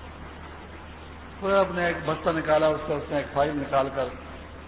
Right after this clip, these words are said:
دکھائی، اس نے کچھ خط قرآن مجید لکھا ہوا، اس کا ترجمہ لکھا ہوا۔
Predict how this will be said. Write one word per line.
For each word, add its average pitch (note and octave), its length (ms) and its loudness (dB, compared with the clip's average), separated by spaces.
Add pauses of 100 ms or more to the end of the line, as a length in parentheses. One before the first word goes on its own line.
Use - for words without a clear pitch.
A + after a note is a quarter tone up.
(220)
دکھائی، C#3+ 300 4
اس C#3+ 140 -6
نے C#3+ 120 -2
کچھ C3+ 180 -8
خط D3+ 220 0
قرآن C#3 140 -2
مجید C3+ 320 -6
لکھا C#3+ 200 -4
ہوا، C3+ 320 0 (840)
اس D3+ 180 -6
کا E3 140 -2
ترجمہ D3 320 0
لکھا C#3 260 -2
ہوا۔ C3 380 -2